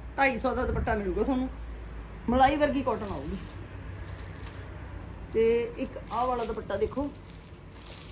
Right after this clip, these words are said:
ਇਹ all over print ਹੈ ਇਹਦੇ ਵਿੱਚ ਇਸ ਤਰ੍ਹਾਂ ਦਾ। ਲਓ,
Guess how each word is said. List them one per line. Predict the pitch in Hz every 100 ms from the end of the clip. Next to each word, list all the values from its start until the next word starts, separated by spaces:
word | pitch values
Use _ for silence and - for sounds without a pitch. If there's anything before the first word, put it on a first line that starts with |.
| - - - - - - - - - - - - - - - - -
ਇਹ | 220
all | 185 196
over | 208
print | 220 196 190 190
ਹੈ |
ਇਹਦੇ | 170 190
ਵਿੱਚ | 220
ਇਸ | 220
ਤਰ੍ਹਾਂ | 190 208 202
ਦਾ। | 226 - - - - - - - - -
ਲਓ, | 202 175